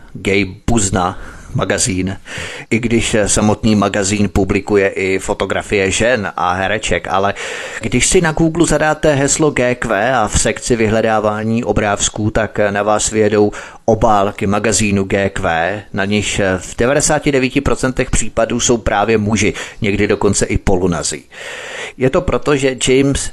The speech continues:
Alefantis, majitel této klíčové pizzerie Comet Ping Pong, a jeho bývalý přítel David Brock mají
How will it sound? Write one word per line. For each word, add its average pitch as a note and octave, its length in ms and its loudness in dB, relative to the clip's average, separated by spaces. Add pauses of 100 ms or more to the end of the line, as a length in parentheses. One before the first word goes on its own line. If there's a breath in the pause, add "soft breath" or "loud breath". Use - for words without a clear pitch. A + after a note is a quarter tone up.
Alefantis, A2 600 0
majitel G#2 360 0
této G#2 280 0
klíčové A2 360 0
pizzerie G#2+ 680 0 (180)
Comet A2 240 -4
Ping G2 260 0
Pong, F#2+ 360 2
a F#2+ 260 0
jeho G2+ 240 2
bývalý G#2 420 -2
přítel G#2+ 420 0
David G#2 360 0
Brock E2+ 360 0 (500 loud breath)
mají A2 440 0